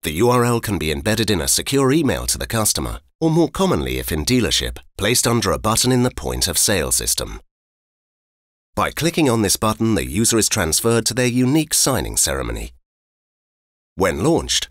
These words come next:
the signing ceremony acts as a guided experience for the dealer and customer to execute a specific agreement. Workflows are designed and mandated, meaning the finance provider can be sure that each and every contract has been executed correctly in line with all relevant processes, regulations,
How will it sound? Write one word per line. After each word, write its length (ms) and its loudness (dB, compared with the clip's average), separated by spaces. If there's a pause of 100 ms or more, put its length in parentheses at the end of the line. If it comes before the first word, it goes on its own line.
(120)
the 100 0
signing 420 2
ceremony 520 0 (100)
acts 240 0
as 120 2
a 80 0
guided 400 0
experience 600 0
for 120 -4
the 100 -8
dealer 320 2
and 100 -2
customer 460 -2
to 180 0
execute 460 0
a 60 0
specific 560 0
agreement. 560 -4 (1500)
Workflows 500 2
are 60 -2
designed 720 0
and 180 2
mandated, 680 -2 (260)
meaning 260 4
the 80 0
finance 420 0
provider 440 -2
can 160 -6
be 100 -6
sure 280 2
that 120 -2
each 240 0
and 100 0
every 240 -2
contract 520 -2
has 100 -4
been 180 -4
executed 560 -2
correctly 480 -2
in 120 0
line 240 0
with 120 -2
all 200 0
relevant 420 -2
processes, 600 0
regulations, 800 0